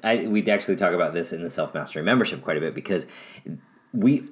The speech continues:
are always getting people who come to us, whether, you know, it's, whether it's in individual coaching or in the membership during the open calls, we get people coming and they're saying, "I am not happy with my spouse."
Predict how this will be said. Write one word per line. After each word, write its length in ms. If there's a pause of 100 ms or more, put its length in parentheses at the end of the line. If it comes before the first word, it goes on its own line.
are 640
always 500
getting 240
people 280
who 120
come 240
to 160
us, 220
whether, 420
you 80
know, 160
it's, 180
whether 240
it's 180
in 260
individual 440
coaching 440
or 120
in 120
the 80
membership 760
during 200
the 80
open 240
calls, 400 (400)
we 200
get 220
people 300
coming 280
and 80
they're 120
saying, 360 (140)
"I 200
am 300
not 320
happy 280
with 240
my 100
spouse." 640